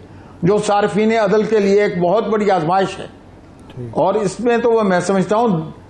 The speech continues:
Speaker 1: वो दाद के और तहसीन के मुस्तहिक हैं छह जज साहबान, और बाकी तमाम अदालत थाए आलिया के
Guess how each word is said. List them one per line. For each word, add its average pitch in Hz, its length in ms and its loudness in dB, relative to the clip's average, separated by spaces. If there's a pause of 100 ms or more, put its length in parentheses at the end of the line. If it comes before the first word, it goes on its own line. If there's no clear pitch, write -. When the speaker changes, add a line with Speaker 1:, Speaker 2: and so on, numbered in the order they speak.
(160)
Speaker 1:
वो 175 220 0
दाद 196 520 0
के 220 180 2
और 202 140 2
तहसीन 208 540 0
के 220 100 0
मुस्तहिक 220 400 0
हैं 175 320 -2 (480)
छह 190 160 2
जज 190 200 2
साहबान, 160 400 0 (140)
और 170 120 0
बाकी 180 300 -2
तमाम 254 560 0 (100)
अदालत 196 460 0
थाए 202 200 2
आलिया 196 340 2
के 196 280 0